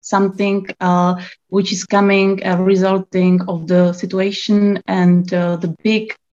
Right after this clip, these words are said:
I'm sorry to call it like this, but the burden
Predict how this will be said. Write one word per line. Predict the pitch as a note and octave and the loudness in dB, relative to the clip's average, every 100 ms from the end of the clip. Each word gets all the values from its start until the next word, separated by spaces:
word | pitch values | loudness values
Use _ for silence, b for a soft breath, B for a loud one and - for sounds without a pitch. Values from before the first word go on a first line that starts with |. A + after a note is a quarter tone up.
| _ _ - | _ _ -4
I'm | F#3+ | -2
sorry | F3+ F#3 F#3+ | 0 2 0
to | F#3+ F#3+ | -2 -4
call | F#3+ | -2
it | F#3+ F#3 | 0 0
like | F#3 F3+ | 0 2
this, | G3 F#3+ | 2 2
but | F3 | 0
the | E3+ | 0
burden | E3+ F#3 G3 F#3 F#3 G#3+ | 0 2 0 0 2 2